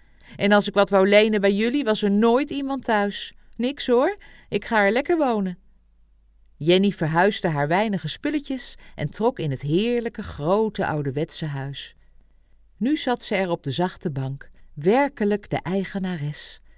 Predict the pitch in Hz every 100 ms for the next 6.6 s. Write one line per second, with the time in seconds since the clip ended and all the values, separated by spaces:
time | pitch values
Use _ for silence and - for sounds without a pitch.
0 | - - 180 - - 320 285 247 269 -
1 | 180 - 196 254 277 254 233 226 202 196
2 | 190 - - - - - - _ _ _
3 | _ _ - - - - 196 185 240 277
4 | - 185 156 175 240 320 - 170 151 143
5 | - - _ _ _ _ - - 208 -
6 | 392 - 359 - - -